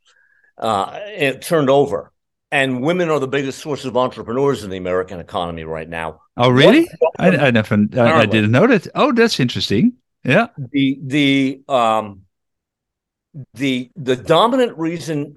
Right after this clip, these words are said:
Speaker 1: given in several studies that, that women have given for leaving has to do with connecting to a sense of purpose.
Speaker 2: Mm-hmm.
Speaker 1: The report is that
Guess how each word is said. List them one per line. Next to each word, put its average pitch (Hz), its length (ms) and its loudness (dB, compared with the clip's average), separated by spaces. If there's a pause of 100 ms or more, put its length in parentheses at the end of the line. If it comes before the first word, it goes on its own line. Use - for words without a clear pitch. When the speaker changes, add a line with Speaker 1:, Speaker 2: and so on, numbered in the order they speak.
Speaker 1:
given 139 400 0
in 123 160 -4
several 147 380 -2
studies 107 680 -4 (200)
that, 117 340 -6
that 113 160 0
women 147 240 0
have 120 140 -2
given 117 280 -6
for 113 240 -6
leaving 110 640 -8 (500)
has 208 260 -2
to 220 100 -10
do 156 160 0
with 151 220 -4
connecting 147 440 -6
to 147 140 -10
a 135 60 -8
sense 113 300 -6
of 117 120 -14
purpose. - 560 -6 (340)
Speaker 2:
Mm-hmm. 120 280 4
Speaker 1:
The - 340 -4
report 208 500 4
is 156 640 2 (240)
that 110 360 0